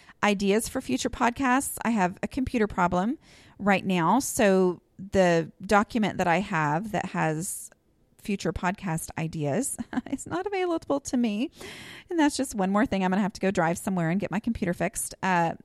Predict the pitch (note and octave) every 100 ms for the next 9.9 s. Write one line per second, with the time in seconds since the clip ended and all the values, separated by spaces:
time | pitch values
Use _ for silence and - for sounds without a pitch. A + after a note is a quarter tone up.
0 | _ _ _ _ - G#3+ E3+ F3 F4 -
1 | - - - - A#3 - A#3 G3 - _
2 | _ _ _ _ A#3 G#3+ F#3 A#3 A#3 D4
3 | C#4+ E4 D#4 C#4+ A3+ A3+ A3 A3+ A#3+ G#3+
4 | A3+ A3 A3 - A3+ A#3+ A3 G#3 G#3+ A3
5 | - A#3 G#3+ G3 - G3 A3 G3+ - -
6 | - D4+ - A#3+ A3+ A3 A3 D#3 - _
7 | _ - A3 A#3 A3+ G#3 G#3 - - -
8 | - - F#3 E3+ D#3+ - B3 - A#3 A3+
9 | G#3 - G#3+ G#3 F#3+ E3+ E3 F3